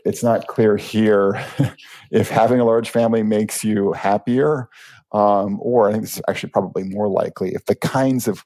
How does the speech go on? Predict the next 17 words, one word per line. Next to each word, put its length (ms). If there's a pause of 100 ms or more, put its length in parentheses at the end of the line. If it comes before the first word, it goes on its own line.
couples 600 (560)
who 400
remain 380
stably 400
married 400
and 100
have 380
lots 280
of 120
kids, 580 (460)
um, 420 (240)
they're 160
probably 400
just 260
more 220
intentional 640
about, 320